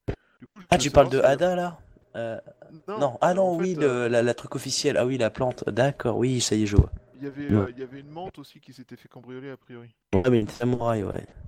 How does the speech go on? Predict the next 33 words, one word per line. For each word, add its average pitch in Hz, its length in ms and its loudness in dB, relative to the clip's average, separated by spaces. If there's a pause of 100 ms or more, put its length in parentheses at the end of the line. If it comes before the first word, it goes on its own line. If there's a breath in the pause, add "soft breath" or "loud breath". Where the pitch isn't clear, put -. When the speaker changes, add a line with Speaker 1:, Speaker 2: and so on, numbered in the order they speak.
(540)
Speaker 2:
D'accord, 107 440 2
ça 98 160 -4
y 104 40 -4
est, 101 40 -4
bon, 101 80 -6
je 127 60 -8
Speaker 1:
Et - 40 -8
Speaker 2:
me - 40 -6
Speaker 1:
du - 60 -6
Speaker 2:
rappelle. - 240 -8
Speaker 1:
coup, 190 80 -8
un 151 60 -8
crime 180 160 -10
contre 147 220 -18
une 139 80 -18
samouraï, 143 420 -12
ça 131 100 -16
va 123 40 -10
être 123 80 -16
beaucoup 151 200 -20
plus 175 120 -20
simple 185 200 -14
de 151 60 -10
la 127 60 -10
faire, 135 200 -14
euh, 123 760 -12
de 127 80 -12
la 123 180 -10
Speaker 2:
Ouais. 98 100 -8
Speaker 1:
faire 85 140 -12
passer 139 240 -16
crédible 139 580 -14
devant, 127 540 -14